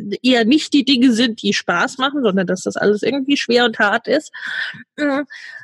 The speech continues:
ne, und das, äh, die Glaubensgesetze, unsere eigene Geschichte, Vorgeschichte, ne, es kommt ja da, kommt ja da alles zusammen. Und, äh,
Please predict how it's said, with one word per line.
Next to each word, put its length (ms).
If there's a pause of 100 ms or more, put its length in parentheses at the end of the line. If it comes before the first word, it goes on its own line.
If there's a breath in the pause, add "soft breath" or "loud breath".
(120)
ne, 260
und 320
das, 340 (500 loud breath)
äh, 680 (1500)
die 220
Glaubensgesetze, 1800
unsere 500
eigene 500
Geschichte, 800
Vorgeschichte, 880
ne, 140 (100)
es 140
kommt 220
ja 100
da, 280 (360 loud breath)
kommt 220
ja 100
da 180
alles 360
zusammen. 500 (560 loud breath)
Und, 540 (260)
äh, 300